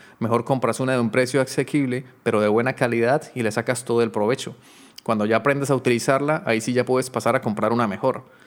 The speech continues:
La interfaz de audio es el dispositivo encargado de transformar las señales analógicas en digitales y viceversa, por lo que un buen procesador es realmente crítico al momento de grabar. Vale alrededor de ciento setenta dólares. Cinco,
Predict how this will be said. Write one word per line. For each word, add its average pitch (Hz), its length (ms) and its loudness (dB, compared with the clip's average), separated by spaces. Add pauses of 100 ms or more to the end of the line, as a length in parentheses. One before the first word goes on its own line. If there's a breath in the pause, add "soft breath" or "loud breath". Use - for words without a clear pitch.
(200 loud breath)
La 117 100 -4
interfaz 113 380 -2
de 151 120 2
audio 151 220 2
es 139 100 -2
el 143 80 0
dispositivo 123 500 -4
encargado 117 380 0
de 135 60 -2
transformar 113 500 -2
las 127 100 0
señales 117 340 -2
analógicas 131 640 -2
en 113 140 -2
digitales 107 640 -4 (360 soft breath)
y 143 160 -2
viceversa, 120 560 -2 (320 loud breath)
por 113 140 0
lo 107 100 -4
que 104 640 -2
un 143 160 -2
buen 147 160 0
procesador 123 500 0
es 135 60 -2
realmente 139 500 -2
crítico 156 360 0
al 131 80 0
momento 113 320 0
de 127 40 2
grabar. 110 440 0 (400 loud breath)
Vale 127 240 0
alrededor 131 500 2
de 131 140 -2
ciento 127 340 -6
setenta 110 360 -2
dólares. - 440 -4 (360)
Cinco, 123 460 -4